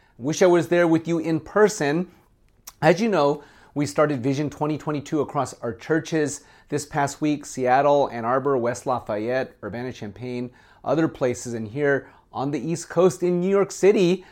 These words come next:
we had sixty-three students take part in E C Vision. It is now day two of Vision,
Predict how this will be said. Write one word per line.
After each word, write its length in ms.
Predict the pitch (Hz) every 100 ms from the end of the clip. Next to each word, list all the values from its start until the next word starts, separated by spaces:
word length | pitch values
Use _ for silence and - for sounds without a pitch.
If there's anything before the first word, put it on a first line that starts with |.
| - _
we 160 | 139 147
had 360 | 151 147 117
sixty-three 760 | - 165 165 - 175 165 151 175
students 640 | - 165 165 156 113 - - - -
take 260 | 170 -
part 400 | - 147 147 151 -
in 260 | 147 147 -
E 160 | 151 143
C 260 | - 135
Vision. 500 | 117 123 147 139 110 95
It 100 | 127
is 140 | 117
now 240 | 123 131 127
day 380 | 107 127 117 -
two 320 | - 226 247
of 140 | 170
Vision, 420 | 131 104 113 127